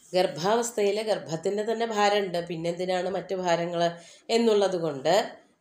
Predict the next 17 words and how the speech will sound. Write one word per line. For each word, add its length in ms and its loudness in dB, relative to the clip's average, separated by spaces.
കഴുത്തിലൊരു 560 0
മാല 340 2
പോലും 400 0
ധരിച്ചില്ല. 880 -2
കുചയോഹോ 880 4
ഹാരം 680 4
ന 260 2
ബഭാര. 840 0
ഇനി 180 2
കഴുത്തിൽ 400 2
മാത്രമേ 340 2
മാല 300 2
ഇടാതിരുന്നുള്ളൂ, 680 2
മറ്റാഭരണങ്ങളൊക്കെ 880 0
ഇട്ടുവോ 380 0
എന്ന് 180 -2
ചോദിച്ചാൽ 480 0